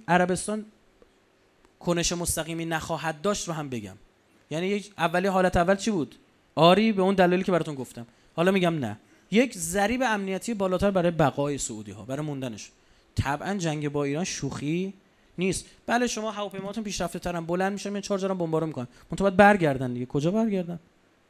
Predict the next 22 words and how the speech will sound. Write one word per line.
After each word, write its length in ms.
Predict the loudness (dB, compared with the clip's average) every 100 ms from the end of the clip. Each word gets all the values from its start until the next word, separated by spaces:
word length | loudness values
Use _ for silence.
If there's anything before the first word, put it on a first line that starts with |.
| _ _ _ _ -8
چیزی 300 | -2 0 2
نمونده 360 | 2 2 -2
برگردن. 460 | -2 -4 -6 -10 -12
فرودگاهی 500 | -8 -4 0 4 4
نمونده 360 | 2 -2 -2
برگردن. 520 | -2 -4 -4 -8 -8 -16 _ _ _ _ _ _ _ -20 _ _ _ _ _
اینا 100 | 0
خود 220 | 2 4
امریکایی 400 | 4 2 0 2
هم 240 | 2 0 -4
یکی 160 | -8 -6
از 100 | -6
اندیشکدهای 500 | -4 -6 -6 -6 -6
امریکا 200 | -6 -6
بهشون 160 | -6 -6
گفته، 200 | -6 -8
گفته 180 | -8
شما 200 | -6 -4
می‌تونید 440 | -4 -6 -6 -6 -4
برید 200 | -2 0
حالا 140 | -2
مثلاً 380 | -2 -6 -6 -8